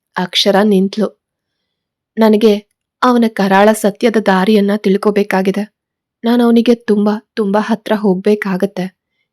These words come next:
ಇಲ್ದಿದ್ರೆ ನಮ್ ಕೈಗೆ ಏನೂ ಸಿಗೋದಿಲ್ಲ. ನಿನ್ಗೂ ಗೊತ್ತಿದ್ಯಲ್ಲ, ಅವ್ನ್ ತುಂಬಾ ಚಾಲಾಕಿ ಮನುಷ್ಯ" ಅಂದ್ಲು ಅಕ್ಷರ. ಅರ್ಜುನ್ ನಂತ್ರ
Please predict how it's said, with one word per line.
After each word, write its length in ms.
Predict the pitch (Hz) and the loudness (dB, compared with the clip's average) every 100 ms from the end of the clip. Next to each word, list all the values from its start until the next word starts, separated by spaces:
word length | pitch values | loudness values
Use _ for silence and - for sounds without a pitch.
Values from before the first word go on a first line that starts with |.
| _ | _
ಇಲ್ದಿದ್ರೆ 600 | 233 233 240 - 220 - _ _ - | -2 0 0 -2 -4 -6 _ _ -6
ನಮ್ 160 | 208 208 | -6 -2
ಕೈಗೆ 340 | 202 196 208 | -2 0 2
ಏನೂ 360 | 208 202 190 220 | 2 0 0 0
ಸಿಗೋದಿಲ್ಲ. 720 | - 190 202 196 190 190 _ _ _ _ - | 0 0 0 2 2 0 _ _ _ _ -4
ನಿನ್ಗೂ 300 | 196 202 254 | -2 0 0
ಗೊತ್ತಿದ್ಯಲ್ಲ, 580 | 220 208 233 208 190 190 - _ - | 0 -2 -2 -2 -2 -4 -10 _ -6
ಅವ್ನ್ 220 | 269 262 | -4 -2
ತುಂಬಾ 200 | 214 208 | -2 -2
ಚಾಲಾಕಿ 640 | 226 - 190 190 202 214 226 | -4 -4 -4 -2 -2 0 0
ಮನುಷ್ಯ" 460 | 196 196 - 190 - _ _ _ _ - | 0 0 0 -2 -6 _ _ _ _ -8
ಅಂದ್ಲು 320 | 214 190 190 | -2 0 0
ಅಕ್ಷರ. 500 | 226 - 233 - 202 202 _ _ _ _ _ _ _ _ _ _ _ - | -2 -6 -4 -2 -2 -6 _ _ _ _ _ _ _ _ _ _ _ -6
ಅರ್ಜುನ್ 460 | 196 175 175 233 226 | -2 -2 2 2 4
ನಂತ್ರ 320 | 190 190 | 2 2